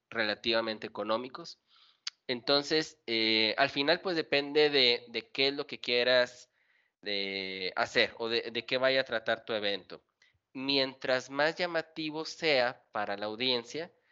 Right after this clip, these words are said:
pues, también vas a tener respuestas más favorables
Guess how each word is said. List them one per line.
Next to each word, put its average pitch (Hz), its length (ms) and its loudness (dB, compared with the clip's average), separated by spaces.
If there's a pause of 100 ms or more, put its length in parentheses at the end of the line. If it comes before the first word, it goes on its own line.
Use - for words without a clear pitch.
(220)
pues, 113 200 -8
también 127 380 -2 (100)
vas 104 260 -4
a 113 100 -6
tener 104 520 -2 (480)
respuestas 107 680 -4
más 104 260 -2
favorables 101 840 -2